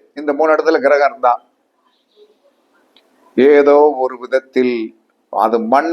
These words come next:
வீடு. மண் என்று சொன்னால் எப்பயுமே பூமியை காய போட முடியாது. கிராமத்துல சொல்லுவாங்க, "என்ன இவ்வளவு போட்டு விளை-,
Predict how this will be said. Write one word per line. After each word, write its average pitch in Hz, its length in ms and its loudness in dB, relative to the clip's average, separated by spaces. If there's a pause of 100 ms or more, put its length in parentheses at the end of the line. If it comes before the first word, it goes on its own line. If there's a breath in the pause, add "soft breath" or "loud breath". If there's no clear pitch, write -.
(100)
வீடு. 120 320 0 (640)
மண் 135 420 -2
என்று 135 200 -2 (100)
சொன்னால் 110 400 0 (380)
எப்பயுமே 131 640 0 (220)
பூமியை 135 360 -2 (120)
காய 127 200 2 (140)
போட 123 140 0 (100)
முடியாது. 110 300 -4 (100)
கிராமத்துல 127 560 -2
சொல்லுவாங்க, 117 360 -2 (1080 soft breath)
"என்ன 160 300 0
இவ்வளவு 156 240 2
போட்டு 156 260 2
விளை-, 143 140 2